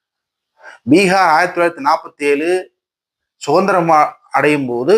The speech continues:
பீகார் எப்படியாப்பட்ட மாநிலம்? இன்னைக்கு பீகார் எப்படிப்பட்ட மாநிலம்? ம்? மொத்த இந்-,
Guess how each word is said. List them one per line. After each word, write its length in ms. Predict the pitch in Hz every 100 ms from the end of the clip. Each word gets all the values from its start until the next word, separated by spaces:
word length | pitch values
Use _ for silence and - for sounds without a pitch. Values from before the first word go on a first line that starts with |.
| 202
பீகார் 520 | 135 160 190 165 180 160
எப்படியாப்பட்ட 600 | - 180 151 139 - 156
மாநிலம்? 480 | 113 104 98 127 101 _ _ _ _ _ _ _ _ _ _ _ _ _ - - - -
இன்னைக்கு 460 | 151 196 202 196 214 220
பீகார் 460 | 139 175 160 165 143
எப்படிப்பட்ட 400 | - 143 - 147
மாநிலம்? 500 | 127 107 104 101 117 95 _ _ _ _ _ _ _ _ _ _ _ _ 156
ம்? 140 | 185 - _ _ _ - - - - - _ _
மொத்த 360 | 123 143 143 208
இந்-, 420 | 180 170 170 135